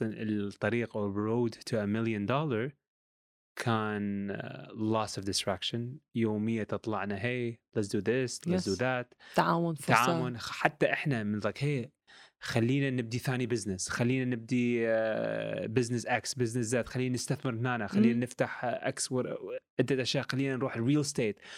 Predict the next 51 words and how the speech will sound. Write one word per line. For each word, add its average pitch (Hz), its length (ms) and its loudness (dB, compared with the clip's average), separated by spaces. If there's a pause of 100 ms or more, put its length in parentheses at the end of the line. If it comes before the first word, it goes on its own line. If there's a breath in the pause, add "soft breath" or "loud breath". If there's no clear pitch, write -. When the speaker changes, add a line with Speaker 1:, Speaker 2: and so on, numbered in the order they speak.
(120 loud breath)
Speaker 1:
خلينا، 135 560 2 (1000)
آه، 123 240 6
ن-، 123 360 0
ن-، - 80 -4 (140)
I - 20 6
don't 147 140 2
know، 131 60 2
كريبتو 156 380 2
أتذكر 120 380 0
جت 107 180 -2
فترة، 107 360 0
you 107 120 0
know. 127 180 -2 (540 loud breath)
So 131 140 8
خلينا 147 320 0
نسوي 143 300 0 (100)
عدة 180 280 4
أشياء. 123 540 0
And 135 140 2
it's - 200 -2
the, 123 420 0
the, - 300 -2
the 127 40 2
Speaker 2:
إيه، 143 180 10
Speaker 1:
red 120 60 2
dress، 117 400 -2
مثل 104 160 2
ما - 60 6
Speaker 2:
صح، - 160 10
Speaker 1:
أنت 107 120 4
قلتيها. 196 260 4
Speaker 2:
exactly. 190 40 4
واحد 196 220 2
كان 208 140 4
يتشتت، 202 420 4
و - 40 4
especially - 420 4
كل 190 180 4
ما 185 120 4
يطلع - 200 2
ترند 190 300 4
جديدة 170 640 4
أو 160 80 4
Speaker 1:
Yes. - 80 -4
Speaker 2:
تلاقي 196 160 6
بأنه، 175 260 2
آه، 185 80 6
في 175 140 0
موجة 180 260 4
كبيرة 208 300 4
بتقول 196 260 2